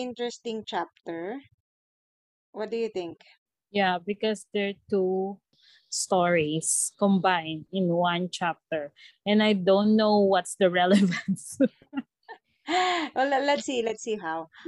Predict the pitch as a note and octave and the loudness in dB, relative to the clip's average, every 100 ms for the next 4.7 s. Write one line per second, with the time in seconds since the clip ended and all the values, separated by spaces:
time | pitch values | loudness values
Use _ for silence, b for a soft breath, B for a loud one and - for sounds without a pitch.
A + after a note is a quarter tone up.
0 | B _ G#3 G#3 G3 - G4+ A4 A#4+ B | B _ -12 -6 -6 6 10 10 6 B
1 | B _ - D4 D4 D4 D4 C#4+ _ _ | B _ 4 6 8 8 6 0 _ _
2 | _ _ _ A3+ A#3 A3 A3+ - G3 G3 | _ _ _ -2 0 -2 -2 -6 -4 -4
3 | G3 F#3+ - G3+ G3 G#3 G#3+ G#3 G3+ F3 | -6 -12 -8 -10 -8 -10 -8 -10 -10 -12
4 | F3+ - G3+ - G3+ F3+ E3 | -12 -8 -8 -8 -8 -6 -8